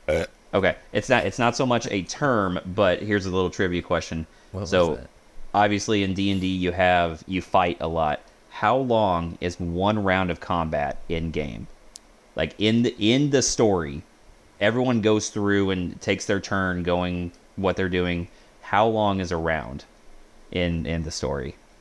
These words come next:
Speaker 2: Like,
Speaker 1: In real time, I guess you could say.
Speaker 2: so, like, <clears throat> hours and minutes, basically, or seconds or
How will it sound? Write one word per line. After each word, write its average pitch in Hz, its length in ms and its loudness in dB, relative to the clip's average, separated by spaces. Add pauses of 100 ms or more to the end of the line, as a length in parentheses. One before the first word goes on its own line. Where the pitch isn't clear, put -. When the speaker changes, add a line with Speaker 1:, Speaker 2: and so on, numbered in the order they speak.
(240)
Speaker 2:
Like, 98 220 2
Speaker 1:
In 87 180 -2
real 82 220 0
time, 76 360 -6
I 76 60 -6
guess 78 220 -10
you - 80 -14
could - 60 -18
say. - 120 -12
Speaker 2:
so, 104 160 2
like, 90 300 2 (340)
<clears throat> 78 400 -4
hours 95 340 0
and 85 100 0
minutes, 76 380 -6
basically, 69 560 -8
or 67 320 -8 (160)
seconds 73 520 -6
or 67 160 -6